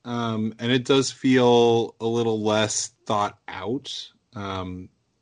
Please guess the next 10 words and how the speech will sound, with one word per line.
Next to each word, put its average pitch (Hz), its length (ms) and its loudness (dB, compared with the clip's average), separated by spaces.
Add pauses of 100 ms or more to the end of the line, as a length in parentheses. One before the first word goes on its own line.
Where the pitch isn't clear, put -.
(220)
and 123 160 2
certainly 190 320 4
the 120 140 2
man's 120 420 4
actual 117 480 -2
death 98 500 -10 (200)
was 98 640 -8 (580)
so 120 420 0
crazy 110 640 -2
that 95 280 -8